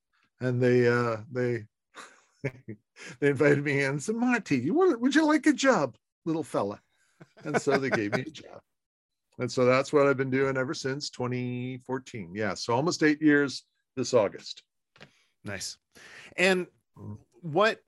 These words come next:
Speaker 2: wh-, now, when you went through your initial, your training and your onboarding with Glencairn, and they, they gave you,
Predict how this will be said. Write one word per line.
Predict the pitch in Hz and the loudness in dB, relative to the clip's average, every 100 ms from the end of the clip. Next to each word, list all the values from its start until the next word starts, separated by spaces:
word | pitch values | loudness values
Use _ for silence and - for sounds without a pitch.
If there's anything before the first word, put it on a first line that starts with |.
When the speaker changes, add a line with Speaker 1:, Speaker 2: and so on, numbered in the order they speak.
| _ | _
Speaker 2:
wh-, | 151 160 170 | -4 -4 -2
now, | 165 160 | 0 2
when | 165 | 2
you | 180 | 0
went | 196 175 | -2 -4
through | 175 175 | -2 0
your | 165 156 | 4 4
initial, | 143 131 143 127 123 113 | 4 2 2 4 2 0
your | 113 110 | 0 0
training | - 160 151 147 143 139 | 0 -2 0 -2 -4 -6
and | 120 117 | -4 0
your | 117 | 2
onboarding | 110 120 120 120 123 123 120 | 2 2 2 2 4 2 0
with | 110 - | -2 -4
Glencairn, | 117 113 - 110 107 110 107 | -4 -4 -2 0 2 0 -2
and | 113 113 | -2 2
they, | 120 123 123 120 113 - | 4 4 2 0 -4 -6
they | 110 117 | 0 0
gave | - 135 135 120 | 0 0 2 0
you, | 123 131 131 127 127 123 123 127 127 | -2 0 0 0 0 0 0 -2 -2